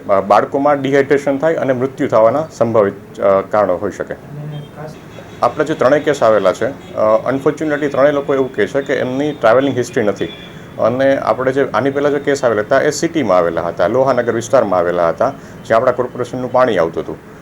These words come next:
Speaker 1: અ, એ જગ્યાએ આપણે આર સીના ટેસ્ટ કર્યા હતા. અને આ જે કેસ છે, અલગ જ છે. આ આપણે રાજકોટ કોર્પોરેશનમાં, અ, છે, છેવાડા બાજુ આવેલો છે, જ્યાં આપણે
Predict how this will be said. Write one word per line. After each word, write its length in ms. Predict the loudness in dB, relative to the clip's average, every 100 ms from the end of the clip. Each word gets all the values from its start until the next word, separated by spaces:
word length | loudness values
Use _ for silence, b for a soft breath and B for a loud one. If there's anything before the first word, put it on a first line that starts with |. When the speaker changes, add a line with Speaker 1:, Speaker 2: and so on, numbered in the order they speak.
| -20 -2
Speaker 1:
અ, 260 | 4 4 4
એ 100 | 0
જગ્યાએ 300 | 0 0 2
આપણે 220 | 2 4
આર 140 | 2 2
સીના 200 | 0 -2
ટેસ્ટ 220 | -2 -2
કર્યા 220 | 0 0
હતા. 180 | 0 -2
અને 320 | -2 -4 -2
આ 160 | 2 2
જે 140 | 2
કેસ 220 | 0 0
છે, 40 | 0
અલગ 260 | 2 2
જ 80 | 0
છે. 200 | 0 0
આ 160 | 2 2
આપણે 240 | 2 2
રાજકોટ 360 | 2 2 -2 -4
કોર્પોરેશનમાં, 800 | -2 -2 -2 -2 0 0 0 2
અ, 180 | 2
છે, 240 | 2 2 0
છેવાડા 400 | 4 6 6 6
બાજુ 240 | 4 4
આવેલો 260 | 2 2 0
છે, 80 | -2
જ્યાં 180 | 2
આપણે 220 | 2 2